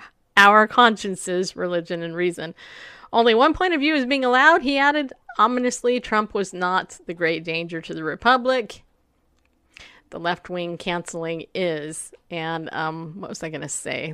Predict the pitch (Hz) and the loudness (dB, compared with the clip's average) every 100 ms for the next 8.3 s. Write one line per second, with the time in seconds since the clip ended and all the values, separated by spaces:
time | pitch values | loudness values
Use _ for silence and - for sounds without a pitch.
0 | - 165 156 160 143 151 143 151 147 147 | -12 -14 -14 -14 -10 -10 -12 -14 -14 -14
1 | 147 _ _ _ _ _ _ _ - 165 | -14 _ _ _ _ _ _ _ -6 -6
2 | 151 156 147 _ _ _ _ _ _ _ | -6 -8 -16 _ _ _ _ _ _ _
3 | - - _ _ _ - 269 339 - 262 | -20 -20 _ _ _ 4 4 4 0 -2
4 | 220 233 247 214 208 196 214 208 208 - | 0 0 0 0 -2 -4 -4 -6 -8 -14
5 | - _ _ 170 175 170 170 160 _ _ | -20 _ _ -4 -2 -2 -6 -12 _ _
6 | _ _ _ _ - 196 180 180 - 294 | _ _ _ _ -12 -10 -8 -10 -6 -2
7 | 269 180 156 185 202 _ _ _ 196 226 | 0 0 -2 -4 -6 _ _ _ -6 -2
8 | 233 208 202 | -2 -2 -6